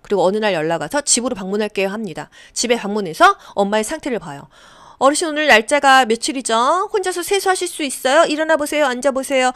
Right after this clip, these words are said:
이런 것들을 물어보면서 점수를 매겨요. 그 점수에 따라서 등급이 나옵니다. 일, 이, 삼, 사, 오 등급 또는 인지 지원 등급 이렇게 여섯 개로 나오는 거예요.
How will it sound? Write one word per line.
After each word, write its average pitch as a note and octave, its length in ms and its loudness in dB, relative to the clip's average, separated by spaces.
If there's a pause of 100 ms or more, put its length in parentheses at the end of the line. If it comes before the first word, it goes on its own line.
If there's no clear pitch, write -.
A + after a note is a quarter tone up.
(120)
이런 F4 260 4
것들을 C4+ 300 0
물어보면서 F#3+ 440 0
점수를 C#4 460 -4
매겨요. D3 340 -6 (240)
그 - 140 -2
점수에 D4 480 -2
따라서 C#4 600 6
등급이 C#4+ 520 -2
나옵니다. D#3+ 540 -2
일, E4 340 -2
이, D#4+ 220 0
삼, D#4 260 -2
사, D#4+ 280 4
오 C4 180 0
등급 C#4 240 -4
또는 D4+ 200 0 (220)
인지 C4 380 -4
지원 A3+ 320 -2
등급 F3 240 -10
이렇게 F3 240 -6
여섯 - 180 -8
개로 G3 160 -6
나오는 D#3 320 -10
거예요. D3 420 -4